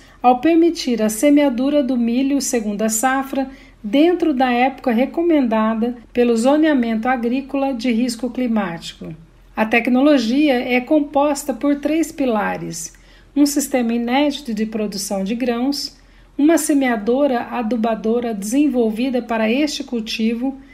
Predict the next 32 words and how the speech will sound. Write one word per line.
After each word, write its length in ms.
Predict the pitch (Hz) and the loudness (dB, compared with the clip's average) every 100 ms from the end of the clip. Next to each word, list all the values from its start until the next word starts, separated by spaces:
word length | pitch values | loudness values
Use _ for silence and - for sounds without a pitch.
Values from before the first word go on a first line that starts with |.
| - - - | -20 -20 2
e 120 | 294 339 | 6 6
um 120 | 381 | 4
aplicativo 880 | 359 339 339 311 285 - 277 240 214 | 0 0 2 0 -2 -2 -4 -2 -2
para 300 | 233 233 247 | -2 -2 0
auxiliar 760 | 311 311 - 320 294 240 240 | 0 0 -2 0 2 0 0
o 80 | 233 | -2
produtor 680 | 247 262 311 311 254 247 247 - - - | -2 0 -2 -2 -2 -2 -4 -12 -20 -4
a 100 | 240 | -4
planejar 680 | 233 302 339 339 269 226 208 | 2 2 4 2 0 -2 -2
de 100 | 214 | -4
forma 400 | 226 233 254 254 | -4 -2 -2 0
correta 640 | 320 247 240 247 254 277 - | 0 0 0 0 -2 -6 -2
a 120 | 254 | 2
implantação 960 | 285 339 330 311 294 262 220 254 254 262 | 2 2 2 2 2 0 -2 -2 -2 -2
do 160 | 220 | 0
Antecipe. 840 | 254 254 247 220 - 170 160 160 156 _ _ | 0 0 -2 -2 -6 -8 -10 -14 -14 _ _
O 60 | 277 | -6
pesquisador 760 | 277 311 - 302 320 262 262 | -2 -2 -2 -2 -2 0 -2
da 140 | 254 254 | 0 -2
Embrapa 420 | 247 247 285 294 | -2 -4 -4 -6
Agropecuária 840 | 277 285 277 262 262 220 214 208 | -4 -6 -4 -6 -4 -2 -2 -2
Oeste, 520 | 196 196 226 226 - | -2 -2 -2 -6 -8
Rodrigo 520 | 214 214 208 269 262 269 | -4 -4 -4 -6 -4 -4
Arroio 460 | 220 202 226 214 | -4 -6 -4 -4
Garcia, 680 | 196 185 180 - 233 254 269 - - - | -4 -4 -4 -6 -6 -6 -8 -12 -20 -6
dá 140 | 240 | -4
mais 220 | 254 269 | 0 -2
detalhes 640 | 262 320 311 254 262 220 220 | 0 -4 -4 -8 -6 -6 -6
sobre 260 | 247 220 | -6 -4
a 60 | 220 | -2
nova 300 | 214 208 196 | 0 -2 -2
tecnologia. 960 | 196 202 196 196 185 170 170 165 156 | -4 -6 -4 -6 -6 -8 -8 -8 -8